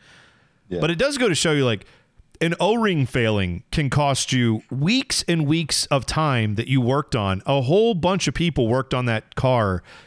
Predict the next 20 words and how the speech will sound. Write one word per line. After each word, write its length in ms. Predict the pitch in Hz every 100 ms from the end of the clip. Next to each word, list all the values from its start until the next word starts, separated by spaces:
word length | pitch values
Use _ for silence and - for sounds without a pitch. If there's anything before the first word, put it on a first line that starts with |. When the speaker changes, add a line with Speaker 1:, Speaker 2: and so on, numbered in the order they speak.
| -
Speaker 2:
to 80 | -
get 180 | 127 135
it 80 | 151
ready 200 | 131 139
for 120 | 131 131
Las 260 | 120 113
Vegas, 400 | 120 120 104 92
to 120 | -
make 220 | 117 123 135
sure 200 | 151 139
they 140 | 123
finely 580 | - - 131 147 147 135
tuned 400 | - 147 151 139
the 80 | 123
body 540 | 95 110 131 113 107
just 340 | 92 127 170
so 480 | - - 151 151 131
that 100 | 113
it 80 | 110
could 220 | 101 104